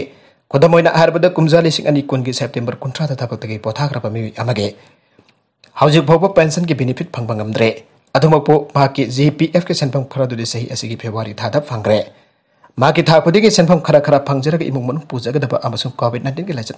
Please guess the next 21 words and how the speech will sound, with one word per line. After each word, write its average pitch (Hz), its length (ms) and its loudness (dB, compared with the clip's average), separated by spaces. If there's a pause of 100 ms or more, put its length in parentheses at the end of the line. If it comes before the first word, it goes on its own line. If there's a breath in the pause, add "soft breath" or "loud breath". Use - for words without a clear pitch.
ꯃꯇꯝ 110 240 -6
ꯑꯁꯤꯗ 113 300 2 (500 soft breath)
ꯋꯥꯈꯜ 143 320 4
ꯅꯨꯡꯉꯥꯏꯅ 156 320 6
ꯂꯩꯒꯗꯕ 175 400 4
ꯇꯥꯟꯐꯝ 143 320 -2
ꯑꯁꯤꯗ 147 240 -4
ꯃꯍꯥꯛꯀꯤ 123 320 -6
ꯄꯦꯟꯁꯟꯒꯤ 123 400 -6
ꯁꯦꯟꯐꯝ 120 320 -8
ꯐꯪꯍꯟꯗꯕ, 113 480 0 (920 loud breath)
ꯐꯪꯍꯟꯗꯕꯗ 165 520 4
ꯀꯌꯥꯃꯨꯛ 156 320 0
ꯌꯥꯝꯅ 123 320 -2
ꯑꯋꯥꯕ 123 240 0
ꯄꯣꯠꯂꯨꯝ 151 320 -6
ꯄꯨꯔꯝꯒꯗꯒꯦ 123 560 -2
ꯍꯥꯏꯕ 110 240 -4
ꯃꯔꯤ 107 160 -6
ꯂꯩꯅꯕꯁꯤꯡꯅ 117 560 -4
ꯌꯦꯡꯁꯤꯟꯍꯟꯅꯤꯡꯉꯤ꯫ 110 840 -4